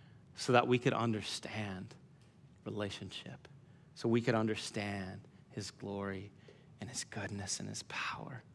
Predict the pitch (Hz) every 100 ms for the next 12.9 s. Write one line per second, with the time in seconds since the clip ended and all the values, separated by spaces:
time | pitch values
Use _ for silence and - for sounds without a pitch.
0 | - - - - - - 170 170 208 190
1 | - - - - 220 302 - - - -
2 | - - 147 156 156 131 113 - 107 98
3 | 117 - - - - - - - - 139
4 | 151 110 117 175 262 277 226 - - -
5 | - - 170 175 160 143 120 - 139 139
6 | 156 139 123 113 - 123 131 135 147 139
7 | - - - - - 135 117 - - 139
8 | 127 117 101 113 - - 107 101 - 98
9 | 98 95 - - - - 196 247 262 233
10 | 175 190 202 165 165 185 180 175 220 254
11 | 233 208 - - 196 196 202 202 - -
12 | - - - - 214 240 214 208 214